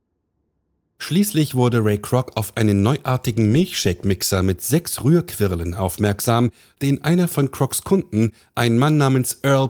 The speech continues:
Prince, gebaut hatte. Mit dem Gerät ließ sich ein Getränk herstellen, das besser schmeckte und leichter verdaulich war als herkömmliche Milchshakes, da es weniger Fett enthielt.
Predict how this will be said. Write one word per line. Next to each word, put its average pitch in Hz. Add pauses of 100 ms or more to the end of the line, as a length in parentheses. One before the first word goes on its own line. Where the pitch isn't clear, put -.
Prince, 147
gebaut 90
hatte. - (320)
Mit 131
dem 131
Gerät 120
ließ 151
sich -
ein 127
Getränk 135
herstellen, 113
das 107
besser 143
schmeckte 156
und 117
leichter 143
verdaulich 98
war 131
als -
herkömmliche 98
Milchshakes, 95 (280)
da 104
es 110
weniger 107
Fett -
enthielt. -